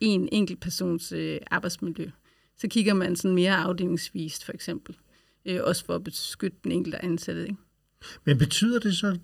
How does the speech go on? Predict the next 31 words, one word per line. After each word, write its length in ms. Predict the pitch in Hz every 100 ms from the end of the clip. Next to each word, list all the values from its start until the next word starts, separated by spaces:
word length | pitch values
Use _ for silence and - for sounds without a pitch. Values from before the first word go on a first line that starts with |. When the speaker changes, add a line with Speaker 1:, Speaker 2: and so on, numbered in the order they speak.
| -
Speaker 2:
Ditte, 200 | 170 156
at, 380 | 147 143 135 147
at, 220 | 131 -
at 120 | 127 -
når 220 | 143 131 - _ _ _ _ _
man 100 | 139
skal 200 | 117 156
lave 200 | 139 127
skema, 560 | 120 147 151 180 170 147
øh, 560 | 139 127 123 127 135 131
og, 200 | - - - - - -
og, 160 | -
og 120 | 135
tildele 380 | - 147 143 135
opgaver 400 | 127 - 160 147
til 200 | 139 143
den 140 | 135 131
enkelte, 440 | 139 165 151 147 - _ _ _ -
så 140 | -
skal 140 | -
man 140 | 175 139
faktisk 220 | 151 -
også, 280 | 156 - 175
øh, 80 | 156
se 200 | 165 170
på 200 | 160 156
det 120 | 151
i 80 | 139
forhold 360 | 165 143 165
til 260 | 156 - 135
arbejdsmiljø-, 920 | 131 151 - 147 139 - - - 156